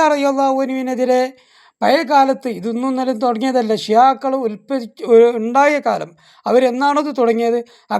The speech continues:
കാലം മുതൽ ബഹുമാനപ്പെട്ട മുആവിയ റളിയല്ലാഹു അൻഹുവിനെതിരെ ശക്തമായി തോന്നിയാസം പറയുന്നവരാണ് ഷിയകൾ.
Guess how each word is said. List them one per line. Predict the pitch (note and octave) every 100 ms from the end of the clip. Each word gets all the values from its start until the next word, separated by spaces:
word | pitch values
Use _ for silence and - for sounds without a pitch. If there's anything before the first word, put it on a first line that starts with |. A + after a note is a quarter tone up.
| F3
കാലം | A#3 B3 A3+
മുതൽ | A3+ A3
ബഹുമാനപ്പെട്ട | G#3 A3+ A3+ A3 A3+ A3 G3
മുആവിയ | G3+ A3 G#3 A3 G#3+ G#3
റളിയല്ലാഹു | G#3 G3+ G3+ G#3
അൻഹുവിനെതിരെ | G#3 G#3 G#3+ C#4 D4+ _ - -
ശക്തമായി | A3 A3 B3+ B3 B3 D4 C4
തോന്നിയാസം | A#3+ A#3 A3+ A3
പറയുന്നവരാണ് | A3 G#3 G#3+ G#3+ A#3 C4+
ഷിയകൾ. | A3+ G3+ E3+